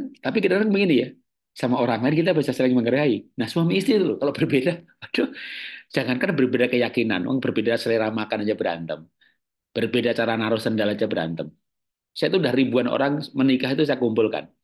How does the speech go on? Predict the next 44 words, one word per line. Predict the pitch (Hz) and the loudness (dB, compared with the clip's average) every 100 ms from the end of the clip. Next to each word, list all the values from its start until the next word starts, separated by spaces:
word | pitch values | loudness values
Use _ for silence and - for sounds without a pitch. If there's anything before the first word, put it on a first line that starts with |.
| _ | _
Ya | 110 | -4
bukan | 107 110 | -2 -2
dikumpulkan | 113 135 127 104 | -2 -2 -2 -4
sih, | 110 | -4
ceramah | 110 107 110 123 | -2 -2 -4 -4
pernikahan. | 101 92 85 76 69 92 | -4 -4 -4 -6 -6 -6
Tadi | 90 | -2
malam | 104 107 110 | -2 -2 -2
aja | 135 143 | -2 -2
kita | 170 | -2
seminar | 117 110 110 85 | -4 -4 -4 -6
couples | 90 76 - - - - - - _ _ | -4 -4 -6 -14 -20 -20 -20 -20 _ _
di | 85 90 90 90 87 87 92 | -2 0 0 0 -2 -4 -6
Robinson | 85 90 85 85 | -4 -4 -4 -6
Apartemen | - 90 - 90 | -6 -6 -6 -6
sana. | 87 78 64 _ _ _ _ - | -6 -8 -10 _ _ _ _ -10
Tadi | 82 82 | -6 -2
malam | 85 87 | -2 -2
itu | 80 113 | -2 -2
ya | 87 | -2
enam | 82 | -4
puluh | 85 85 | -2 -4
couples. | - 73 - 64 - _ _ _ _ _ _ - | -4 -8 -8 -10 -12 _ _ _ _ _ _ -8
Ya | 98 | -8
kadang | 82 101 95 | -6 -6 -6
rata-rata | 92 110 - | -4 -6 -6
sampai | 90 90 | -6 -4
lima | 87 87 | -4 -4
ratus | 85 90 - | -6 -8 -8
couple. | 76 - 67 | -8 -6 -6
Nanti | 85 113 | -4 -4
saya | 120 113 | -2 -4
ke | |
Manado | 104 101 107 123 | -4 -4 -2 -2
bulan | 92 92 87 | 0 -2 -2
Juli | 92 101 | 0 0
ini, | 110 123 | 0 -2
Gemim | - 107 127 127 | -2 0 2 2
ngumpul, | 110 95 110 113 - _ - - | -2 0 -2 -2 -8 _ -10 -6
undang | 101 107 | -4 -4
saya | 107 107 135 | -2 0 0
juga | 113 85 | 0 0
untuk, | 95 92 - - - - _ _ | 0 -2 -4 -8 -20 -20 _ _
eh, | 95 92 85 | -8 -4 -6